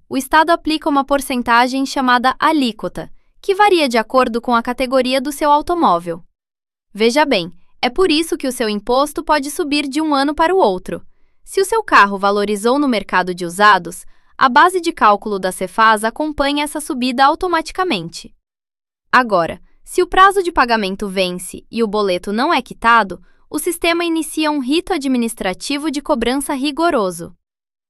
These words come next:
O imposto entra em uma fase de atraso simples com juros diários,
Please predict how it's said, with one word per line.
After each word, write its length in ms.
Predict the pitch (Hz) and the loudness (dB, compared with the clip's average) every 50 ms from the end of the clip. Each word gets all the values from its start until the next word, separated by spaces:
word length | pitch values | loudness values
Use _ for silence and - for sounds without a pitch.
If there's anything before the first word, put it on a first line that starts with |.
| _ _ _ | _ _ _
O 80 | - 226 | -4 -2
imposto 560 | 226 226 - - 254 269 311 311 - - 269 | -2 -2 0 2 2 2 2 0 -2 -4 -2
entra 300 | 226 226 254 247 277 262 | -2 -2 -2 -2 -2 -2
em 80 | 240 226 | -2 -2
uma 160 | 226 208 208 | -2 -2 -4
fase 340 | - - 226 226 240 240 233 | 0 4 4 4 4 2 -2
de 100 | 214 240 | -2 -2
atraso 400 | 233 233 - 240 240 240 240 247 | -2 -2 0 0 0 0 0 -6
simples 540 | 247 - - 294 330 370 - 381 370 - - | -8 -6 -6 -4 -4 -4 -4 -4 -4 -4 -4
com 220 | - 339 330 311 | -4 -2 -2 -2
juros 340 | 269 302 320 349 359 320 285 | -2 -2 0 0 -2 -2 0
diários, 640 | 339 359 349 262 208 190 175 170 175 - - - | 0 2 4 4 4 2 0 -4 -10 -12 -16 -18